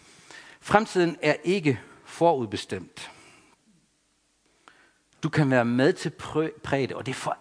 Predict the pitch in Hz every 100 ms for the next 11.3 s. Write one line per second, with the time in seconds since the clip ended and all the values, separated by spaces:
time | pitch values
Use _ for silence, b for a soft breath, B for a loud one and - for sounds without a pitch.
0 | - 135 160 147 - - _ _ _ _
1 | _ _ - 160 - 156 156 170 170 -
2 | 139 127 127 117 - B B 160 165 151
3 | 147 - 170 151 117 B B B B 120
4 | 127 156 - 151 131 135 156 160 156 156
5 | 165 - - 156 156 160 - 202 190 127
6 | 156 165 165 185 - - - 175 156 143
7 | 139 - 139 85 _ _ _ _ _ b
8 | b 127 139 147 135 110 - 202 185 131
9 | 123 135 120 113 101 110 95 - 151 175
10 | 151 123 - 110 117 107 107 113 120 135
11 | 135 120 117